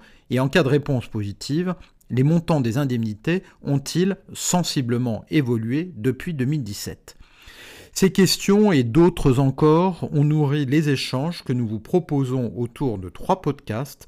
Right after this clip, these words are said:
en commençant par un retour d'expérience d'un ancien conseiller prud'homal, Mathieu Mazzolini,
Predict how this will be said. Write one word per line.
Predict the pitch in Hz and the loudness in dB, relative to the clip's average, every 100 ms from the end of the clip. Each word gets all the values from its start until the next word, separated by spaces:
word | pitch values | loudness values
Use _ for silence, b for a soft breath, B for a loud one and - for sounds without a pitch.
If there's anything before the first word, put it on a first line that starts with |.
| B B B | B B B
en | - 180 | 0 0
commençant | 190 175 156 143 156 135 | 2 2 2 0 -2 -4
par | 110 107 | -4 -4
un | 110 | -4
retour | 104 131 190 202 | -2 -2 0 -2
d'expérience | 165 - - 123 123 117 110 - b b - | -2 -4 -6 -4 -2 -2 -4 -10 b b -12
d'un | 98 107 | -6 0
ancien | 139 196 - 185 | 2 0 0 -4
conseiller | 175 160 156 135 | -2 -4 -2 -4
prud'homal, | 131 117 110 110 107 139 B B B | -4 -4 -4 -2 -4 -6 B B B
Mathieu | 127 156 - 135 | -2 -2 0 0
Mazzolini, | 127 165 135 135 113 110 131 | 2 0 0 0 0 -2 -6